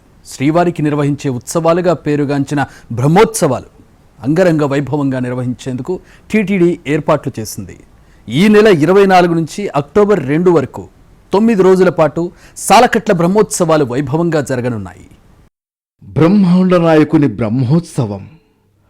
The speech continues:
Speaker 2: వైకుంఠనాథుడి వైభవం చూసి తరించే సందర్భం. తొమ్మిది రోజులు పదహారు వాహనాల్లో వెంకన్న వైభవం, గోవిందనామ స్మరణతో సప్తగిరులు పులకించే వైభోగం,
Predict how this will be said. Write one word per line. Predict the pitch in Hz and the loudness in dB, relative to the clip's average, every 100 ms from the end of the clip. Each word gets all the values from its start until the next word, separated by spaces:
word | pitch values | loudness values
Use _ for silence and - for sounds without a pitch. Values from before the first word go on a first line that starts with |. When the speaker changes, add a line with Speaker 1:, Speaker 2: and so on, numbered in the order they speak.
| _ _ - 95 | _ _ -10 0
Speaker 2:
వైకుంఠనాథుడి | 135 165 233 240 220 214 208 190 180 | 2 2 2 4 4 4 4 4 4
వైభవం | 120 131 190 185 190 175 | 4 2 4 4 4 2
చూసి | - 165 214 220 | -2 0 2 2
తరించే | 208 185 165 156 - 156 143 | 2 2 2 0 2 2 2
సందర్భం. | - 139 151 131 95 - 90 90 _ _ _ _ _ _ _ - | 0 -2 0 -2 -4 -10 -12 -14 _ _ _ _ _ _ _ 0
తొమ్మిది | 170 190 185 151 | 2 4 2 4
రోజులు | 139 147 127 101 101 _ _ _ - | 4 4 2 -2 -10 _ _ _ -4
పదహారు | 151 175 175 175 | 0 2 4 4
వాహనాల్లో | 147 127 135 160 160 143 107 71 _ _ _ | 2 2 2 2 2 2 -2 -8 _ _ _
వెంకన్న | 98 139 185 - 160 139 131 | -4 0 0 0 -2 0 -2
వైభవం, | 107 127 127 110 95 85 - _ _ _ _ _ _ _ - | 0 0 0 -4 -6 -12 -20 _ _ _ _ _ _ _ -16
గోవిందనామ | 107 151 202 214 202 190 175 165 160 | 0 2 4 2 2 0 2 2 0
స్మరణతో | 135 135 135 147 139 107 92 98 _ _ _ - - | -2 -4 -2 -2 -4 -8 -12 -16 _ _ _ -6 -2
సప్తగిరులు | 175 - 208 156 180 180 185 | -2 -2 -2 0 2 2 2
పులకించే | 180 170 160 160 151 - 143 | 2 0 0 -2 -2 0 2
వైభోగం, | 135 110 113 127 120 147 156 113 87 | 2 0 -2 0 2 2 2 -2 -8